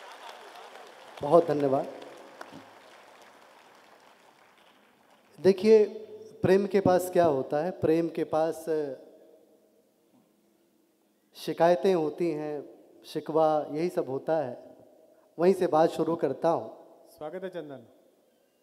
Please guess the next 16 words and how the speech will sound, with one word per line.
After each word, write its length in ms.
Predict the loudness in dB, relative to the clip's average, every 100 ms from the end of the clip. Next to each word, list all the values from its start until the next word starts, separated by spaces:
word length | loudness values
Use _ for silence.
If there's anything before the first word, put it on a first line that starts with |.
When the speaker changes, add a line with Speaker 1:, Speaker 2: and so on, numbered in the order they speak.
| _ _ _ _ _
Speaker 1:
इस 140 | -10
हॉल 360 | -4 4 8 8
में 680 | 6 6 6 6 2 -6 -6
इतने 260 | -4 2 6
लोग 240 | 8 8
बैठे 260 | 6 2 2
हुए 240 | 0 0
हैं, 220 | -4 -6 -10 -14 -18 -18 -20 _ _ _ _ _ _ _ _ _ _ _ _ _ _ _
आसपास 500 | 2 2 4 4 4
ही 60 | 2
कुर्सियों 400 | 0 -2 2 4
पर 160 | 4
लोग 180 | 4 2
बैठे 260 | 2 -2 -4
हुए 240 | -6 -6
हैं, 200 | -8 -10